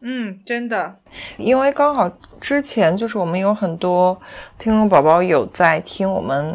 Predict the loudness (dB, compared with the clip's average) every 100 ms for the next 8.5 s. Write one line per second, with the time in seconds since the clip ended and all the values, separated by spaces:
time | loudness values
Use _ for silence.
0 | -10 -6 -2 -2 -2 -4 -4 -2 -2 0
1 | 2 2 -2 -4 -2 -2 -4 -10 -12 -8
2 | -4 -2 -4 -6 -6 -4 -2 -4 -4 -4
3 | -4 -2 2 2 2 2 2 2 0 2
4 | 0 -2 2 2 4 2 -2 -4 -4 -2
5 | -2 0 0 2 4 2 0 -2 0 2
6 | 2 0 0 -2 0 -2 -4 -6 -2 0
7 | 2 0 0 0 0 0 0 -2 -2 -4
8 | 0 2 2 2 0